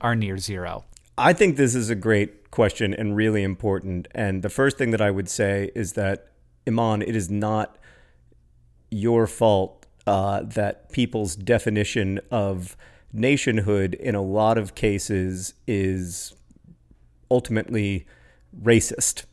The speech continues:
Speaker 2: uh, I would argue. Like, I think that if you define Norwegianness as whiteness, that's racist.
Speaker 1: Mm-hmm.
Speaker 2: Uh, and so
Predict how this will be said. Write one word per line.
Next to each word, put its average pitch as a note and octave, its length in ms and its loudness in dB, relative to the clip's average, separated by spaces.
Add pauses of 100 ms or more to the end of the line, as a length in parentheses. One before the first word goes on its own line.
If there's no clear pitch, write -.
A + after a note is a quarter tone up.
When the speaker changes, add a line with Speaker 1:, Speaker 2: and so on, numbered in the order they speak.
(160)
Speaker 2:
uh, G2+ 220 0
I A2 140 0
would G#2 280 -6
argue. - 440 -2
Like, A2+ 220 -4
I A#2+ 140 -2
think B2+ 280 -2
that A#2 260 -2
if A#2+ 220 -2
you A#2 160 0
define B2 520 0
Norwegianness A2+ 960 0 (380)
as G2 320 -4 (320)
whiteness, G#2 880 -2 (180)
that's G#2+ 320 -2
racist. A2 640 0 (260)
Speaker 1:
Mm-hmm. - 40 -4
Speaker 2:
Uh, G2+ 320 0
and G#2+ 180 -2
so G#2 300 0